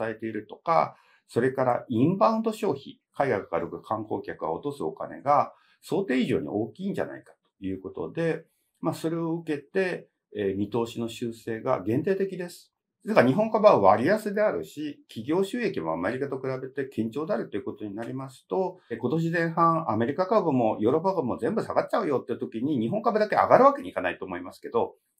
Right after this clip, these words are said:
日本株も下がるとは思いますが、アメリカ株ほどは下がらない。で、今年の後半に戻る時にアメリカ株以上に戻る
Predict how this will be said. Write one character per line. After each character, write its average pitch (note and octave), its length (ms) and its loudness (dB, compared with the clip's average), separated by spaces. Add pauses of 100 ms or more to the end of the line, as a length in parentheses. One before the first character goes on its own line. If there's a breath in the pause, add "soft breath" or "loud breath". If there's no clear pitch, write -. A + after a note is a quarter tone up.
(120)
日 A2+ 80 -2
本 C3+ 140 -4
株 C3+ 140 -2
も B2+ 60 -4
下 - 140 0
が E3 80 0
る D#3+ 140 -6
と D#2+ 100 -10
は - 220 -8
思 F2+ 160 -6
い E2 80 -12
ま D2+ 100 -16
す - 120 -20
が、 B2+ 320 2 (380 loud breath)
ア G2 120 -2
メ G#2+ 100 0
リ A2+ 100 0
カ A#2+ 120 -8
株 F#2+ 180 -6
ほ - 160 -10
ど C#4 100 2
は C4+ 120 6
下 - 120 -8
が C#3+ 100 -8
ら C3+ 60 -12
な - 40 -14
い。 - 20 -20 (500)
で、 A#2 60 -10
今 C3 140 2
年 E3 180 2
の D3+ 100 2
後 D3 200 0
半 C#3 180 0
に C3 60 -2
戻 A#2+ 260 0
る B2 140 -6
時 G3 240 -10
に G3+ 220 -4
ア F2+ 80 -6
メ F2 100 -4
リ F2+ 100 -8
カ - 140 -16
株 G2 300 -6
以 D3+ 80 -4
上 B2 240 -4
に D#3+ 100 -2
戻 F#2 300 -4
る - 120 -14